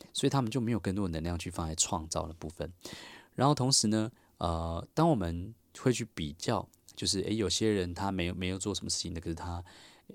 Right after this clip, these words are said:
他就是还是得到一些很好的结果，是，是到底发生什么样的事情？那其实这是，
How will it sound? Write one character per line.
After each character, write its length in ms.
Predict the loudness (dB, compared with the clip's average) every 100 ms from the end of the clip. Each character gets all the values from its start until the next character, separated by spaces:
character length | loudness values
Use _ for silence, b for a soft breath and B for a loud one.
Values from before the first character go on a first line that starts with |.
| -8
他 160 | -4 -2
就 120 | -4
是 520 | -4 -2 -2 -2 -4
还 180 | -2 0
是 140 | 0 0
得 140 | 4
到 120 | 4
一 40 | 4
些 100 | 2
很 80 |
好 120 | 0 -2
的 60 |
结 160 | 0 -2
果， 140 | -2
是， 140 | -6 -10 -16 -8
是 220 | -2 -2 -4 _
到 100 | 0
底 100 | 2
发 180 | 0 0
生 100 | 0
什 100 | -2
么 80 | -2
样 120 | -2
的 60 |
事 140 | -2 -2
情？ 180 | -4 -8 B B B B 0
那 120 | 2
其 140 | 2
实 120 | 0 0
这 120 | 0
是， 320 | 2 0